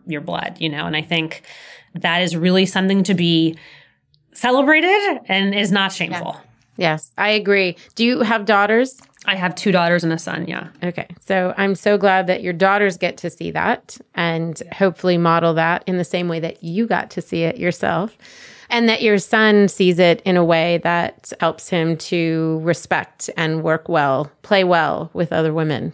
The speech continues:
Speaker 2: 'Cause I think you're right. It's something that we don't celebrate. And it's something that not only is it shameful, but somehow it reduces us, uh, reduces our femininity.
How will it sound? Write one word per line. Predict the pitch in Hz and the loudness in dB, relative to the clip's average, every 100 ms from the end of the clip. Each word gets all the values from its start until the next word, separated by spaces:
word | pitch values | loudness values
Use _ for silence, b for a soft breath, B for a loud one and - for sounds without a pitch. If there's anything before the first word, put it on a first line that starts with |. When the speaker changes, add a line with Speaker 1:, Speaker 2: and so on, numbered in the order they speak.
| _ | _
Speaker 2:
'Cause | - 165 | -8 -2
I | 214 | -2
think | - 180 165 - B B B B _ | -2 -6 -8 -14 B B B B _
you're | 180 | 0
right. | 180 170 165 | 2 2 0
It's | - - | -4 -2
something | 175 175 | 0 0
that | 165 170 | -2 -2
we | |
don't | 165 156 - | -2 -2 -4
celebrate. | 151 147 143 131 - | -2 -2 -2 -4 -4
And | 170 | -4
it's | 175 - | -4 -6
something | 165 160 160 | -6 -4 -2
that | 151 147 - _ _ _ _ _ _ _ | -2 -4 -8 _ _ _ _ _ _ _
not | 208 196 | 0 4
only | 208 202 196 | 4 6 4
is | 165 | 4
it | 180 - | 0 -4
shameful, | - 202 202 190 165 160 151 156 B B - | 0 2 2 2 2 2 2 0 B B -2
but | - | -2
somehow | - 180 175 165 156 | 0 0 0 0 0
it | - _ - | -2 _ -8
reduces | 180 180 160 175 - 170 151 - - | -4 -2 0 -2 0 -2 -2 -6 -14
us, | - 135 135 - - - - | -4 -4 -4 -8 -14 -20 -10
uh, | 127 - | -8 -4
reduces | 180 170 175 180 | -4 -2 -2 -2
our | 165 160 | -2 -2
femininity. | 180 165 165 160 156 151 151 | -2 0 0 0 0 -2 -4